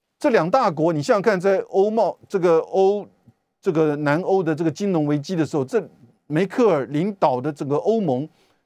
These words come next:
对于这些国家的经济援助，结果他被波罗的海跟波兰，哦，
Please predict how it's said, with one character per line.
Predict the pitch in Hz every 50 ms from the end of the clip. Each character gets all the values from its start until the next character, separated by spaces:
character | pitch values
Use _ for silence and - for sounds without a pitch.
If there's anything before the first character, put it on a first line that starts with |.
| _ _
对 | - 247 196
于 | 165 170
这 | 180 - 226 190
些 | - 214
国 | 185 - 151 160
家 | 170 - - 180 175
的 | 170 143 139
经 | - - 190 202
济 | 196 - 208 160
援 | 127 107 104 107 139 147
助， | - 220 170 - - _ _ _ _ _ _ _ _ _ _ _ _ _ _ _ _ _ _ _ _ _ _ _ _ _ -
结 | - 302 254
果 | 202 180
他 | - - 240 240
被 | 220 - 262 240 196 143 - _ _ _ _ _ _ _ _ _
波 | - 247
罗 | 277 285 277
的 | 190 220 220 226 196
海 | 175 160 135 135
跟 | - 202 196
波 | 180 - 220 226 247
兰， | 208 160 127 117 123 156 165 _ _ _ _ _ _ _ _ _ _ _ _
哦， | - 127 117 110 90 80